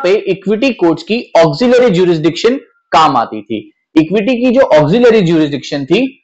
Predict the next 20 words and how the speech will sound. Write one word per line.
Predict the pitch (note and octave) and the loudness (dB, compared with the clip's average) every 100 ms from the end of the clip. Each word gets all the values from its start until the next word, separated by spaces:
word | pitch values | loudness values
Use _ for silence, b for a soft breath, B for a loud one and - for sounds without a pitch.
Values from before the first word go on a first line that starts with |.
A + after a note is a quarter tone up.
| _ G3 | _ -2
उसके | G3 - D4+ | -2 0 2
पास | C#4 B3 - | 2 0 0
power | D#3 D3+ D#3 | 0 2 0
था | F3+ | -2
कि | G3 B3 | -2 -2
वो | A#3 F3+ | -2 -4
समन | - E3 F#3+ A#3+ | -4 -4 -2 0
देके | G3 - G3+ | 0 0 -4
सामने | - E3 D#3 F#3 B3 | -4 -4 -2 -4 -2
वाले | A3 D#3+ | 0 0
को | E3+ F#3 | -2 0
बुला | D3+ C#3 | 2 2
सकता | - B2 C#3+ | 0 -2 -2
था | C#3+ G#3 - C#3+ | 0 0 0 -2
as | C#3+ | 0
in | F#3+ F3+ | -2 -2
witness, | F3 F3 G3+ B3 - _ C3+ | -2 -2 -4 -4 -6 _ -2
as | C3+ | 0
in | F#3+ C#4 - _ _ | -2 -4 -8 _ _
for | - | 0